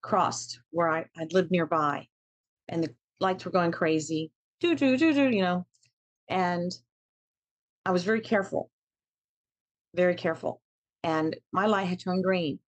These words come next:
I even looked both ways. And when I crossed the intersection, all of a sudden this other truck had,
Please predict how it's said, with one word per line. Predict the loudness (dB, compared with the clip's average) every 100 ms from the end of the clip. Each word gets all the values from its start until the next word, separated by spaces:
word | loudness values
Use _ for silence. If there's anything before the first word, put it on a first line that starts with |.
| _ _ _ _ _ -4
I | 0
even | 2 2
looked | 0 -2 -2
both | -2 -2 -2
ways. | -2 -2 -8 -18 -20 _ _ _ _ -12
And | -6
when | -4
I | -4
crossed | -4 -2 -2 -4 -18 -20 _ _
the | -2
intersection, | 0 0 -4 -6 -6 -6 -8 _ _ -6
all | -4
of | -2
a |
sudden | -2 -2
this | -2
other | -4 -4
truck | -8 -4 0 0 -4 _ _ _ _ _ _ _ _ _ _ _ _ _ _ _ _ _ _
had, | -12 -6 -4 -6